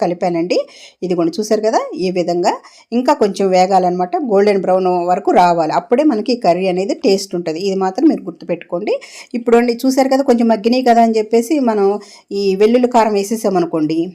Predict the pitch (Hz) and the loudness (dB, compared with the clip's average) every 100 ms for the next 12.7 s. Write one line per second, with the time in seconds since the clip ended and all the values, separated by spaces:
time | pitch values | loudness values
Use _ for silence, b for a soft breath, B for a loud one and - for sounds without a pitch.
0 | _ 208 214 220 226 254 - 185 185 175 | _ -6 -4 2 2 2 0 -2 -4 -8
1 | 139 - _ _ 220 190 180 226 240 240 | -12 -16 _ _ -10 -6 -2 0 2 2
2 | 233 220 277 330 226 - 220 202 190 202 | 2 -2 -4 -6 -8 -6 -4 -2 -2 -2
3 | 190 190 254 180 165 156 131 131 131 - | -2 -2 0 2 0 -2 -6 -8 -10 -12
4 | B B B 208 - 427 339 202 190 196 | B B B -4 0 2 2 0 -6 -14
5 | - 196 190 185 160 160 160 147 156 185 | -10 -6 -6 -4 -2 -2 -4 -6 -6 -2
6 | 185 175 151 160 175 156 165 208 202 208 | -2 -2 -4 -6 -6 -4 -4 -4 -2 0
7 | 220 285 185 202 196 190 180 180 196 302 | 2 2 0 0 -2 0 -4 -4 -4 2
8 | 294 180 190 175 - 180 180 175 - 180 | 2 2 0 -4 -4 -6 -6 -8 -8 -6
9 | 185 202 262 453 226 220 190 208 240 320 | -4 -2 0 0 0 0 0 -2 0 0
10 | 170 190 190 202 202 170 175 - 202 403 | 0 -2 -2 -2 -2 -4 -4 -8 -6 -6
11 | 571 B B B 226 233 269 247 202 196 | -6 B B B -2 0 0 0 2 2
12 | 196 190 185 175 175 175 | 0 0 0 0 -4 -4